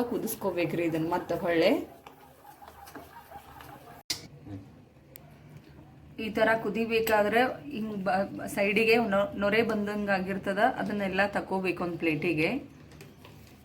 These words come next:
ಇದು ನೊರೆ ಇತ್ತಂದ್ರೆ, ಆ, ಸೂಪಿನ ಟೇಸ್ಟ್ ಒಂಥರ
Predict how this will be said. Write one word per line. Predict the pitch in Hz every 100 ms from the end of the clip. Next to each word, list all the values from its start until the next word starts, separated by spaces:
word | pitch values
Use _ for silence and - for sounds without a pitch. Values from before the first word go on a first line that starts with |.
| - -
ಇದು | 196 196
ನೊರೆ | 202 196 214 220
ಇತ್ತಂದ್ರೆ, | 220 214 208 226 240
ಆ, | 214 185 175 170 175 - - - -
ಸೂಪಿನ | 214 202 220 208
ಟೇಸ್ಟ್ | 202 202 - 208
ಒಂಥರ | 190 185